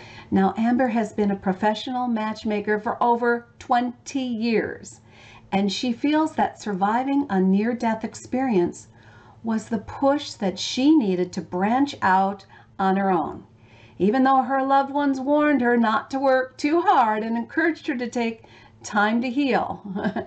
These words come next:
<laughs> but working passionately at what she loves has helped her heal. And Amber has been blessed with a second chance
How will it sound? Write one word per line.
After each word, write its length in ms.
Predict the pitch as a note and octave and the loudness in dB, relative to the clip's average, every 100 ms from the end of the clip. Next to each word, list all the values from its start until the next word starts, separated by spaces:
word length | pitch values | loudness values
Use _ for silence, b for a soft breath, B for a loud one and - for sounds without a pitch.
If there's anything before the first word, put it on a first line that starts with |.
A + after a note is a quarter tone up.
| B B | B B
<laughs> 220 | B B - | B B -2
but 200 | A3 G3+ | -2 0
working 480 | B3 C4 D4+ C#4 | 2 2 2 -2
passionately 920 | C#4 G#3 C4+ C4+ - A#3 - F#3+ F#3 E3+ | -2 0 0 0 -4 -6 -4 -2 -2 -2
at 160 | E3+ | -4
what 260 | G3+ F#3+ - | -2 -2 -4
she 380 | - C4+ D#4 F#4 | -4 2 2 2
loves 560 | A3 E3+ A#3 G#3 - B B B | 2 0 -2 -8 -18 B B B
has 380 | - A#3 A#3 - | -2 -2 -2 -8
helped 480 | - C#4 C#4 C4+ | -2 2 2 -2
her 320 | - B3 B3 - - | -6 -4 -4 -10 -20
heal. 800 | - - - C4+ B3 - - - - B B B B B - | -20 -20 -2 2 2 0 -2 -10 -20 B B B B B -2
And 220 | G3+ F#3+ - | 2 2 2
Amber 360 | G#3 A3+ B3+ A#3+ | 2 4 4 2
has 260 | G#3 F#3+ | 0 0
been 180 | F3+ E3+ | 0 0
blessed 480 | G#3 A#3+ B3 - - | 2 2 2 -4 -12
with 140 | D#3+ | -10
a 40 | E3+ | -10
second 460 | - C4+ C#4 D4 | 0 0 4 2
chance 560 | D4 D#4+ B3 G3 - | 2 0 2 0 -2